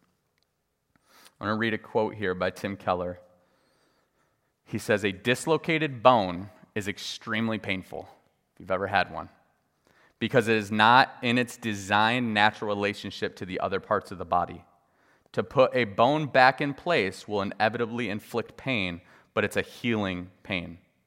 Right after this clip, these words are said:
It means we are to confront,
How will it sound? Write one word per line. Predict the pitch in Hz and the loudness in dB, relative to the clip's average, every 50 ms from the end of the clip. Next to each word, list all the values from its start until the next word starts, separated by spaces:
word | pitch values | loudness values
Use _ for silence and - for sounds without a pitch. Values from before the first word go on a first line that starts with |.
| _ _ _ _ _ _ _ _ _ - | _ _ _ _ _ _ _ _ _ -2
It | 120 110 | 0 0
means | 107 113 117 113 107 104 | 2 2 2 0 -2 -2
we | 110 110 | 0 0
are | 107 104 | 2 0
to | - - - - | 0 -4 -8 -12
confront, | - - - 113 101 - - - - 120 120 147 190 - - - - | -10 -8 -8 -8 -8 -8 -10 -4 0 2 2 2 2 -2 -8 -20 -20